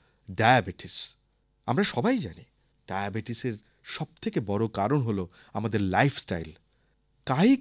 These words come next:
পরিশ্রম কম হচ্ছে, ঘামের কোনো নামগন্ধ নেই, হাঁটা চলা হচ্ছে না,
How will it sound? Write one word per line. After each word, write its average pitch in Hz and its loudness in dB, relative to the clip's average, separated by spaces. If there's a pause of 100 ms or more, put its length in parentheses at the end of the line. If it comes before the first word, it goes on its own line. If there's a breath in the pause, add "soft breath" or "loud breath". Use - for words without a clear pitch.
পরিশ্রম 131 -2
কম 90 -4
হচ্ছে, - -14 (920)
ঘামের 160 4
কোনো 254 2
নামগন্ধ 185 6
নেই, 87 -4 (920)
হাঁটা 170 6
চলা 254 6
হচ্ছে 120 -2
না, 85 -8